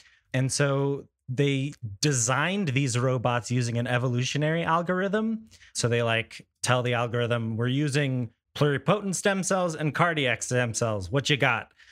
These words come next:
And they, these were f-, cells from the African clawed frog. And then they program it with different desired behaviors. So I think all of them, like, can locomote in some way. Some of them are op-, oriented more towards object manipulation, and some are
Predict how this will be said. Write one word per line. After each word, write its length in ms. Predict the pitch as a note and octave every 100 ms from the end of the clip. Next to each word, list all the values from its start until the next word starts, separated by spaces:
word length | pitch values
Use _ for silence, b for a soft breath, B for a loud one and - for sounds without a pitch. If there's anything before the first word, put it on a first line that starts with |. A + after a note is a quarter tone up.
| b b
And 220 | C3+ C3+
they, 140 | D3 D#3
these 260 | D#3+ D3+
were 120 | D3+
f-, 80 | C#3 -
cells 360 | - D#3 D3 -
from 140 | C3+
the 120 | C3
African 480 | C3+ C#3 B2+ B2 A#2+
clawed 460 | - C3+ C3 B2 A2+
frog. 540 | G#2+ G#2 G#2+ G#2 G#2+ B B B B B C3
And 180 | C3
then 160 | D3 D3+
they 400 | C#3+ C#3+ C#3+ C#3
program 480 | C#3 D#3 D#3+ D#3+ D#3
it 160 | D#3 _
with 340 | D#3+ D3+ - - C3+
different 300 | D#3+ - D3
desired 480 | C#3 D3 C3 C3+ A2+
behaviors. 640 | A2 A#2+ B2 D3+ F3 F3+
So 320 | - - C3
I 100 | B2
think 160 | B2+ E3
all 220 | D#3 E3+
of 80 | E3
them, 300 | D#3 D3 C3
like, 340 | B2 A#2 - -
can 320 | - B2+ B2
locomote 640 | A2+ C3+ C3 A#2+ A2+ C3+ D3
in 140 | E3
some 240 | D3+ F3+ F3+
way. 340 | F3+ G3 F#3+ B B B B
Some 180 | - F#3+
of 80 | F3
them 160 | E3
are 240 | D3+ D3 C3+
op-, 220 | C#3 - -
oriented 420 | C#3+ D3 C3+ B2+
more 120 | C3+ C3
towards 280 | C3 A#2+
object 420 | C3 C3 B2 B2 B2
manipulation, 640 | A#2+ C3 E3 D#3 D3 C#3
and 140 | B2
some 180 | A#2 B2
are 180 | A#2